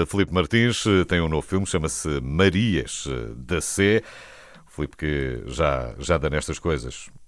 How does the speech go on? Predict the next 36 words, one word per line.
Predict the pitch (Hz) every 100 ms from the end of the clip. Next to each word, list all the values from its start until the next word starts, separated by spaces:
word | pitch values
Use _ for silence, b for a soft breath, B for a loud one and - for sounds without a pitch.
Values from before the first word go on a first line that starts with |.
| - -
quase | - 76 - -
mais | 82 76
a | 78
sério | - 82 69
desde, | 62 71 64 60 55 58
desde | 85 76
mil | 82
novecentos | 73 - 73 -
e | 65 69
noventa | 78 73 76 82
e | 76
oito, | 80 -
já |
lá | 87
vão | 82
uns | 82
anos, | 73 - B B B B B B B B
já | 69
lá |
vão | 71
uns | 69
aninhos. | 73 60 - -
E | 117
agora | 110 85 80
resolveste | 82 92 73
fazer | 110 101 117
um |
filme | - 151 151 - - - - -
que | -
ao | 147
fim | -
e |
ao | 131
cabo | 127 139 135 131
é | 131
uma, | 135 135